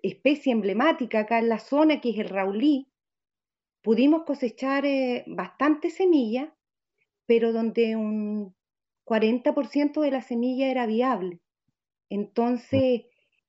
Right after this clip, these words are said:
empezamos a, a darnos cuenta que no solamente era tener las ganas de poder crear este vivero,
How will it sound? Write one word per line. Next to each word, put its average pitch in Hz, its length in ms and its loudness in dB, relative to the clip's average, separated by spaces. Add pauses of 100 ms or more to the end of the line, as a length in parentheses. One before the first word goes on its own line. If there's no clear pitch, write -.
(140)
empezamos 247 580 -2
a, 226 260 -4
a 196 60 -4
darnos 233 320 -4
cuenta 269 480 -2
que 208 320 -2 (540)
no 294 600 2 (260)
solamente 247 840 -2 (220)
era 240 380 -2
tener 240 340 2
las 240 300 -4
ganas 294 280 0
de 262 100 -2
poder 254 300 2
crear 254 280 0
este 247 580 -2
vivero, 254 680 0